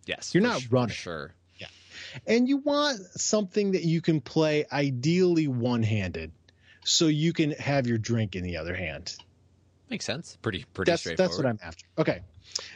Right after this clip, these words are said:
Speaker 2: Number seven is horseshoes. Now, this takes a little investment 'cause you need to have a horseshoe pit. And there's a little danger 'cause if you have some old guys around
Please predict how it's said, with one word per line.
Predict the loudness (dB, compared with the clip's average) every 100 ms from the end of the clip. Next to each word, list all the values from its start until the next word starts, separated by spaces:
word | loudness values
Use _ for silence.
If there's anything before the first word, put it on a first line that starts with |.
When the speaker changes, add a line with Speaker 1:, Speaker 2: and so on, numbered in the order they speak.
| 2
Speaker 2:
Number | 2 2 0
seven | 0 0 0 -2 -4 -10 _ -6
is | -2 0 -2 -6 _ _ _ -12
horseshoes. | 0 2 2 -2 -6 -6 -6 -6 -8 -8 _ _ _ _ _ _ -4
Now, | 0
this | 0 2
takes | 0 0
a | 0
little | 2 2 2
investment | 2 2 0 -2 -6 -2
'cause | -2
you | 0
need | 2
to | 0
have | 0 -4 -2
a |
horseshoe | -2 2 2 2 2 2 2 0
pit. | 2 2 -4 -14 _ _ _ -20 -20 -10 2
And | 4 4 4 4
there's | 2 4
a | 4
little | 4 4
danger | 2 2 2 0
'cause | 2 0 0 -4
if | -2 2
you | 2
have | 2
some | -2 0
old | 2 2 2
guys | 2 2 2
around | 0 2 2 0 -4